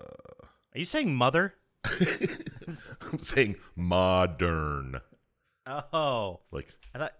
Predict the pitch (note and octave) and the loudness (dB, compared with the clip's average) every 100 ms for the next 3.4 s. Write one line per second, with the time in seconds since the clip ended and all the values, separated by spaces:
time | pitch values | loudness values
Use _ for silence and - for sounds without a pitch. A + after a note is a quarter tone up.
0 | _ A2 F2+ E2+ E2 E2 - B1+ C2 _ | _ -6 -4 -2 -2 -2 -8 -10 -12 _
1 | _ _ _ _ - C#2 D2+ G#2 F#2+ F#2+ | _ _ _ _ -14 -10 -10 -8 -10 -10
2 | A2 B2 B2+ B2+ A2 F#2 E2+ E2+ E2+ E2+ | -8 -8 -6 -8 -8 -8 -10 -12 -14 -16
3 | - F2 B1+ | -14 -10 -10